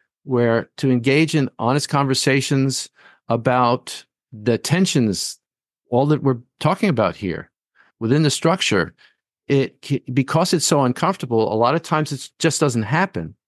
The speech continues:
And so what that does is it leads to un-, unresolved issues, inefficiencies, and then what can often happen, like so many things in life where you avoid these kind of things,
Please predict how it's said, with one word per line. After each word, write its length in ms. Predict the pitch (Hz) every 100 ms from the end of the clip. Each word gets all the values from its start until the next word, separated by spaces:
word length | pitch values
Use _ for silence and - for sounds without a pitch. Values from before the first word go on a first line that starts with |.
| _ _ _ _
And 160 | 127 123
so 200 | 151 135
what 240 | 135 131
that 300 | 131 123 -
does 300 | 151 202 143
is 140 | 117 117
it 140 | 120
leads 340 | 135 165 156 -
to 460 | 160 143 135 123 _ _ _ _ _ _ _ _ _
un-, 300 | 131 139 - _ _ _ -
unresolved 640 | 151 165 143 156 147 131
issues, 720 | 147 - 185 214 196 - - _ _ _ _
inefficiencies, 1120 | 151 156 - 160 170 151 - 190 220 190 - _ _ _
and 180 | 143 156
then 280 | 226 208 165
what 180 | 160
can 140 | - 147
often 280 | 180 196 143
happen, 500 | 139 131 156 165 147 _ _
like 180 | 120 131
so 160 | - 156
many 200 | 165 202
things 260 | 175 147 131
in 140 | 123
life 280 | 120 127 -
where 120 | 123
you 200 | 113 117
avoid 600 | 120 104 113 120 120 110
these 220 | 117 113
kind 200 | - 120
of 60 | 107
things, 400 | 123 127 165